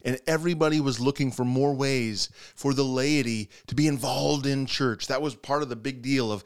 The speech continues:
getting more people involved. Why? Well,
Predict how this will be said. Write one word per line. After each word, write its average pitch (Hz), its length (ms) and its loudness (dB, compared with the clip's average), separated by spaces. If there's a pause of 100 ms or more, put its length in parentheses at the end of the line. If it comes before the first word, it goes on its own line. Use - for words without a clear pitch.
(160)
getting 160 220 4
more 156 80 4
people 147 280 2
involved. 131 840 -4 (260)
Why? 123 320 -4 (160)
Well, 120 220 0